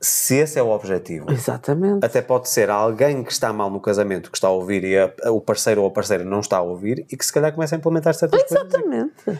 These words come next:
Speaker 1: Portanto, todos, nós não somos perfeitos, nem temos uma relação perfeita.
Speaker 2: Não,
Speaker 1: Nós
Speaker 2: não
Speaker 1: estamos
Speaker 2: temos.
Speaker 1: sempre a aprender todos os dias. E partilharmos também as nossas falhas é para que vocês evitem de as cometer.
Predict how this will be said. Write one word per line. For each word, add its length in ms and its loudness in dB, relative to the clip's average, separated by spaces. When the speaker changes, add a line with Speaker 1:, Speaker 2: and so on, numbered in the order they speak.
Speaker 1:
Portanto, 280 -4
todos, 360 -2
nós 240 0
não 100 -4
somos 320 -2
perfeitos, 460 -4
nem 100 0
temos 220 -2
uma 140 0
relação 260 0
perfeita. 500 -4
Speaker 2:
Não, 120 4
Speaker 1:
Nós 200 2
Speaker 2:
não 100 2
Speaker 1:
estamos 280 -2
Speaker 2:
temos. 120 -4
Speaker 1:
sempre 200 2
a 40 4
aprender 480 0
todos 280 0
os 160 0
dias. 300 0
E 80 2
partilharmos 600 0
também 280 0
as 80 -4
nossas 360 -2
falhas 580 -4
é 80 0
para 160 0
que 80 -10
vocês 320 0
evitem 480 2
de 100 2
as 120 0
cometer. 500 -2